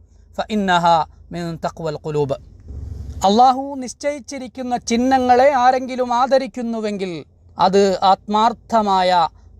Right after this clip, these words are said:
ഭയഭക്തിയിൽ നിന്ന് ഉടലെടുക്കുന്നതാണ്. നാം ചൊല്ലുന്ന തക്ബീറുകൾ അള്ളാഹുവിന് ഏറ്റവും പ്രിയങ്കരവും അവൻ്റെ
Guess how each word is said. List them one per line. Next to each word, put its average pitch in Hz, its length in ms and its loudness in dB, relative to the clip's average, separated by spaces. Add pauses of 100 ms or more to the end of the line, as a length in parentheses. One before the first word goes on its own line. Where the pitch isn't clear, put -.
(260)
ഭയഭക്തിയിൽ 208 960 0
നിന്ന് 175 380 -6 (240)
ഉടലെടുക്കുന്നതാണ്. 160 960 -2 (1000)
നാം 233 240 4
ചൊല്ലുന്ന 254 400 0
തക്ബീറുകൾ 214 840 -4 (520)
അള്ളാഹുവിന് 226 540 0
ഏറ്റവും 262 960 -6
പ്രിയങ്കരവും 233 840 2 (260)
അവൻ്റെ 190 480 -4